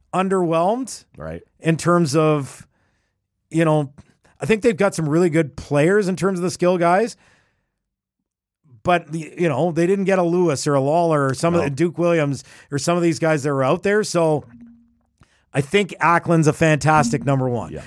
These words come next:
Speaker 1: I think Justin Hardy showed last year late he can be a number two. I think Nate Behar is a, a legit high-end Canadian receiver, and Devon Smith gives you depth there as well. Look, if you get Shaq Evans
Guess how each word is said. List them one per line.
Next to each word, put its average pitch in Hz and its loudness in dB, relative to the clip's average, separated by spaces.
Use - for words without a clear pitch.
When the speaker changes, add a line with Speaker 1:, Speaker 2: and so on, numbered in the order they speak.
Speaker 1:
I 143 -4
think 180 0
Justin 185 -2
Hardy 170 2
showed 160 0
last 143 0
year 170 2
late 165 -2
he 160 -2
can 156 0
be 156 0
a 143 -2
number 139 -2
two. 135 -2
I 131 -6
think 160 -2
Nate 175 0
Behar 160 2
is - -4
a, - -10
a 131 -2
legit 143 -2
high-end 156 0
Canadian 147 -2
receiver, 147 -2
and 127 -4
Devon 135 -2
Smith 156 -2
gives 147 -2
you 147 -2
depth 143 -2
there 147 2
as 127 -4
well. 143 0
Look, 170 -2
if 131 -8
you 180 0
get 247 0
Shaq 208 0
Evans 180 0